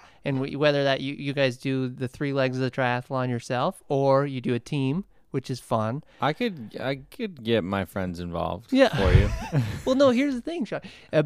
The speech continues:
Speaker 1: uh, this triathlon
Speaker 2: Listen, I don't have the legs for biking.
Speaker 1: No, when it comes to triathlons, you, uh, this is an easy one. So, like, you could do, like, you could have, say, and, uh, sorry for listeners that don't know our friend group.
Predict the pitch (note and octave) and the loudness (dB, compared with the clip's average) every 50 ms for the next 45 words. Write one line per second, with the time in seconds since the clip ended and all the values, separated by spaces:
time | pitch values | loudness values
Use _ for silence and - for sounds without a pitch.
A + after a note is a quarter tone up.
0 | D#3 - - E3+ D#3+ D3+ D3+ D3 - - D3+ D#3+ G3+ B3 - - - G#3 G3 F#3+ | 0 0 2 2 4 4 2 0 -2 -2 -2 -2 -2 -2 -2 0 0 2 2 2
1 | A3 B3 - - C3 A2+ G#2+ A2 A2+ B2 D3+ F3 - - A2 - A#2 G2 A2+ D#3 | 0 0 0 0 2 2 2 2 0 -2 -4 -4 -6 -8 -10 -8 -4 -4 -2 -2
2 | F3+ F3 G3+ F3+ D3+ B2 G#2+ G#2 G#2 G#2 G2+ - - - F#2 D#2+ E2 E2 C#2 C#2 | -2 -2 -4 -4 -2 0 2 2 2 2 2 0 -4 -6 -6 -4 -2 -2 -2 -4
3 | - - - A3+ A#3+ C4 A3+ F#3+ F#3 G3+ F#3+ F3 - - G3 G#3 A#3+ C4 - - | -4 -4 2 6 6 8 8 8 6 4 2 2 0 2 2 2 2 2 0 -4
4 | A3+ G3+ - - - F#3+ F3+ F3+ F3+ F3+ F3+ - B2+ A#2 A#2+ A#2 A2+ B2+ D#3+ E3+ | -8 -8 -4 2 4 4 6 6 4 2 0 -2 -4 -4 -2 -2 -4 -6 -6 -8
5 | - - - _ _ _ _ - - E3 D#3+ D#3+ D#3 D3 - D3+ D#3 C#3+ C#3 C3 | -12 -16 -20 _ _ _ _ -12 -4 0 0 2 0 0 0 0 2 4 4 4
6 | C3 B2+ B2+ - - D3 C#3+ D#3 D3+ - F3 D3 C#3+ C#3+ D3+ D#3+ E3 D3 - B2 | 4 2 0 -2 -4 -2 0 0 0 -2 -4 -4 -2 -2 0 0 -2 -2 -4 -8
7 | - - B2 - - - _ _ _ - - E3 D3+ D#3 D#3+ E3 G#3 G3 - G#3 | -12 -14 -18 -18 -18 -20 _ _ _ -6 -2 2 2 2 2 2 0 0 -2 -2
8 | F3 - G3+ G3 G3 F#3+ F#3+ F#3+ F#3 - _ _ _ _ _ _ - C#3 C3 C#3 | -2 0 0 2 2 2 2 2 0 -2 _ _ _ _ _ _ -4 -4 -4 -4
9 | D3+ D#3 D#3 D3+ D3 C#3 C3 B2+ B2 - - C3 B2 A#2 A2 A2 A2+ A2+ - _ | -4 -4 -2 0 0 2 0 0 -2 0 0 2 2 4 2 2 0 -4 -6 _
10 | _ _ - - E3 C#3 B2+ B2+ - - - - D3+ - - D3 C3+ B2 A#2+ - | _ _ -8 -4 -2 0 0 -2 -4 -6 -12 -12 -6 0 4 6 6 6 4 2
11 | - A#2 A#2 A#2+ A#2+ A#2 - C3 A#2+ A2+ A2 - A#2 A2 - B2+ A#2 - B2 A2+ | -2 -2 0 0 0 0 2 2 2 2 2 0 -2 0 2 2 2 2 0 0
12 | G#2+ G#2 - - A#2 A2+ A2 - G#2+ - - | -2 -2 -2 -2 -2 -2 -2 -4 -6 -8 -10